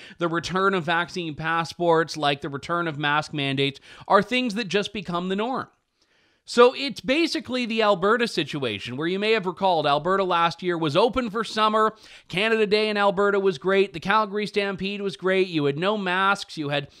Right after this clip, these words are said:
no vaccine passports, none of that. And then come the fall,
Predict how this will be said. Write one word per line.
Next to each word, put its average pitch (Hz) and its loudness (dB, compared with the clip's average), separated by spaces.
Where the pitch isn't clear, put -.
no 175 4
vaccine 202 0
passports, 180 -2
none 196 0
of 202 -2
that. 160 -2
And 160 -2
then 160 0
come 226 0
the 269 4
fall, 247 -2